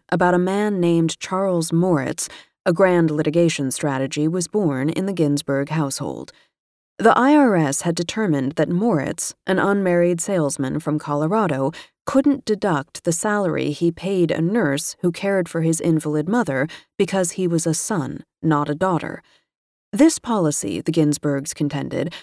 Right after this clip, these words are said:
assumed that women were caregivers while men worked, a gender stereotype that violated the Equal Protection Clause of the Constitution. Backed by the American Civil Liberties Union, their appeal,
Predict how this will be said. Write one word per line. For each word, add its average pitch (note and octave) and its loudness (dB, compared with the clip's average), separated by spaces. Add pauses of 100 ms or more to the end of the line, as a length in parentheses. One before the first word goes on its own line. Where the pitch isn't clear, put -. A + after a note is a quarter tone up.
(140)
assumed G3+ 4
that F#3+ 4
women G#3 2
were D#3+ 4
caregivers F#3+ -4
while F3+ 2
men F3+ 2
worked, - -4 (340)
a E3+ 2
gender D3 2
stereotype D3 -2
that D3 0
violated D#3+ -2
the F3 -2
Equal E3 -2
Protection E3+ -2
Clause C#3+ -4
of D#3+ -4
the E3 -6
Constitution. - -6 (760)
Backed B3 2
by G#3 2
the F3+ 2
American G3 2
Civil F3 0
Liberties C#3+ -2
Union, C3 -4 (220)
their E3+ 4
appeal, D#3+ -2